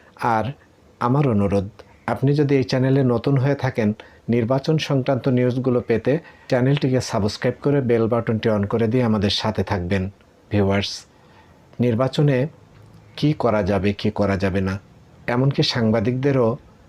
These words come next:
এই বিষয়টির উপর নিষেধাজ্ঞা আসছে। আগামী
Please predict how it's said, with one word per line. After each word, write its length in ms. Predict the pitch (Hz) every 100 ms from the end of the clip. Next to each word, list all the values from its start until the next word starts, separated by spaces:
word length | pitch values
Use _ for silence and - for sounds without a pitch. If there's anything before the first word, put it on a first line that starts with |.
| - - - - -
এই 120 | 131 131
বিষয়টির 460 | 139 - 143 120
উপর 180 | 107 110
নিষেধাজ্ঞা 540 | 101 - 104 98 92
আসছে। 340 | 98 - - 92 - - - - - - - - - - - -
আগামী 460 | 110 107 107 113